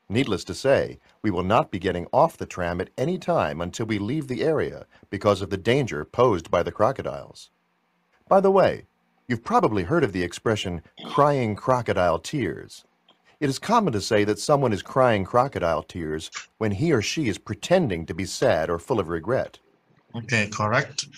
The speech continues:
Speaker 2: D ya, pretending to be sad or full of regret. Kalau kita ngomongin air mata buaya ya, kalau itu buat manusia. So correct, forty,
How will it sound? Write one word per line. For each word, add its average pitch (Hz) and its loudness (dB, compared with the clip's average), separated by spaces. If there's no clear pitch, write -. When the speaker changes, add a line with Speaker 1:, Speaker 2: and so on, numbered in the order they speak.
Speaker 2:
D 127 -2
ya, 107 -2
pretending 101 -6
to 98 -6
be 92 -6
sad 95 -4
or 92 -4
full 104 -6
of 101 -6
regret. 117 -6
Kalau 92 -6
kita 90 -6
ngomongin 104 -4
air 101 -6
mata 98 -4
buaya 98 0
ya, 104 -4
kalau 98 -4
itu 101 -6
buat 98 -4
manusia. 95 0
So - -4
correct, - -2
forty, 135 -2